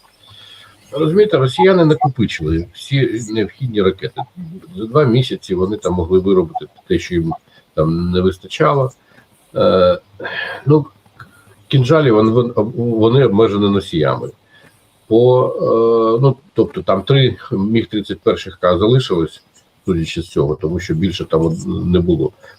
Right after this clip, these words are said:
Може, вони за ці два місяці щось відремонтували, і там буде ще четверте, може,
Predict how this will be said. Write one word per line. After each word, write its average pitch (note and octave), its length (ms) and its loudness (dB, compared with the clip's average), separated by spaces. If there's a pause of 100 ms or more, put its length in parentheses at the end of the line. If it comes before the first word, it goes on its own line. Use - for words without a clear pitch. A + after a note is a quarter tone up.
Може, A#2+ 240 2
вони A2 260 4
за G2 140 0
ці A2 300 -2
два F2+ 160 2
місяці F#2+ 420 -2
щось - 280 -4
відремонтували, F2+ 720 2
і D2+ 40 0
там D#2+ 200 -2
буде D#2 240 -4
ще - 160 -8
четверте, - 500 -2
може, E2 240 -6